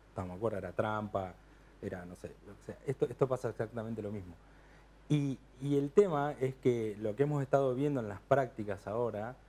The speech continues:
es que, primero, obviamente, hay, hay, hay mucho miedo y, y mucha, eh, mucha resistencia al cambio. Cuan-, pero cuando lo empiezan a usar, eh, y, y lo que dijo Ana es, bueno,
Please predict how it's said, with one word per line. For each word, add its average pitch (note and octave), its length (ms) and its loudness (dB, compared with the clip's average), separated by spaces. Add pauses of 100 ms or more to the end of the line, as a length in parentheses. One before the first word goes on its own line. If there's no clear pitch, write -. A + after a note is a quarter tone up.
(260)
es C3 120 0
que, C3 280 4 (340)
primero, F#3 320 6
obviamente, E3 480 6
hay, B2 220 2
hay, A2 440 -2
hay G#2+ 140 0
mucho B2 320 -2
miedo B2 560 0 (200)
y, F#2+ 320 -14
y - 60 -10
mucha, G#2 560 0 (600)
eh, G2+ 140 -8 (240)
mucha A2+ 240 2
resistencia A2+ 640 0
al F#2 100 -14
cambio. F2 360 -10
Cuan-, F#2+ 180 -2
pero G#2+ 140 -2
cuando G#2 220 -4
lo A2 40 -6
empiezan D3+ 360 -2
a B2+ 40 0
usar, G#2 440 -6 (500)
eh, G2+ 380 2 (880)
y, A2 340 -6
y G#2+ 40 -4
lo G2+ 120 -4
que G#2 80 -6
dijo B2 280 4
Ana G#2+ 300 0
es, A2+ 240 -2 (220)
bueno, A#2 220 0